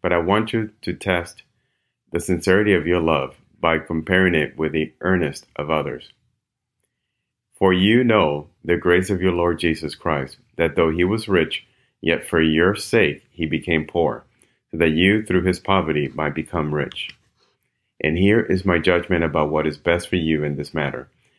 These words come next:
Last year you were the first not only to give, but also to have the desire to do so. Finish the work so that your eager willingness to do it may be matched by your completion of it, according to your means.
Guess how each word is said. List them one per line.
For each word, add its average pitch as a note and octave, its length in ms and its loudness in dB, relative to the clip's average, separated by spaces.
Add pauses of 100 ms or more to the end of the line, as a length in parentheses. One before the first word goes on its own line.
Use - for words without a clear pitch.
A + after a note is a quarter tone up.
(200)
Last G#2 320 -2
year G#2 160 4
you F2+ 160 2
were E2 100 0
the D#2+ 140 0
first F#2 480 0
not E2+ 160 0
only F2 220 0
to D#2+ 120 -6
give, F2 440 0
but D#2+ 120 -2
also E2 300 -4
to E2+ 100 -8
have E2 200 -4
the E2 100 -4
desire D#2+ 460 -2
to F2+ 140 -8
do F2 200 -4
so. - 320 -10 (260)
Finish A#2 340 2
the A2 120 4
work E2+ 260 2
so - 140 -2
that F2 100 6
your E2 220 2
eager G#2 280 2
willingness F2 720 0 (200)
to E2+ 100 -4
do F#2 260 2
it D2 240 0
may D#2 120 2
be E2 140 0
matched E2 440 -2
by E2 100 2
your D#2+ 200 2
completion D#2 720 -4
of D2+ 220 -2
it, C2 180 -8 (360)
according F#2 480 0
to F2+ 100 -4
your E2 140 2
means. C#2+ 420 -4